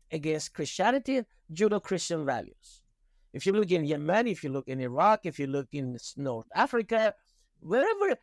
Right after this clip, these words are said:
in Mindanao, Philippines, I mean, nobody is, you know, uh, away from this hand of Iranian, you know, uh, uh, attitude of obliterating Israel.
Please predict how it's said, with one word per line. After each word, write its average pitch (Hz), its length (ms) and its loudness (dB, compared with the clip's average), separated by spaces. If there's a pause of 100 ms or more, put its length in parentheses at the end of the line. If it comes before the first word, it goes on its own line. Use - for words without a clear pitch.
(140)
in 233 240 0
Mindanao, 269 600 2
Philippines, 240 520 -2
I 151 140 -2
mean, 196 420 -6
nobody 254 440 2
is, 156 360 -4
you 165 160 -2
know, 160 240 0 (320)
uh, 151 180 -2
away 190 380 4
from 170 300 -2
this 139 340 -6 (220)
hand 202 500 4
of 147 300 4
Iranian, 190 640 0 (360)
you 143 80 -6
know, 147 280 0
uh, 135 400 0 (440)
uh, 147 100 -8 (100)
attitude 180 560 0
of 151 260 -2
obliterating 170 800 0
Israel. 139 380 -2